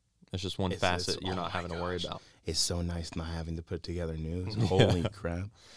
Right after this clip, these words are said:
Speaker 1: Oh, yeah.
Speaker 2: We love making you suffer. Big fan.
Speaker 1: Oh, yeah. But no, it's been, it's been fun.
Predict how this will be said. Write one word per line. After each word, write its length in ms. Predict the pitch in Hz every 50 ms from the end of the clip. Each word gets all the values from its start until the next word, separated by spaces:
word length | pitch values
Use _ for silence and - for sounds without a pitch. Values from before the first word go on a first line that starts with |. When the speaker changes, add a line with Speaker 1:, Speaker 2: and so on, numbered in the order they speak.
| - - _ -
Speaker 1:
Oh, 140 | 104 107 107
yeah. 240 | 92 85 82 80 90 -
Speaker 2:
We 140 | 95 95
love 280 | 92 92 92 92 92 85
making 240 | 90 85 85 90 87
you 120 | 87 87 85
suffer. 340 | - 87 85 87 - 95
Big 220 | 95 101 95 90 -
fan. 280 | - - 78 80 101 107 _ _ -
Speaker 1:
Oh, 260 | 147 202 240 143 - - -
yeah. 60 | - - - _ _ _
But 260 | - 98 117 110 107
no, 220 | 117 123 123 101 - - - - -
it's 160 | 117 127 -
been, 320 | - 220 233 220 196 156 - 143
it's 100 | 165 -
been 160 | - 262 220
fun. 420 | - - 147 139 147 165 208 220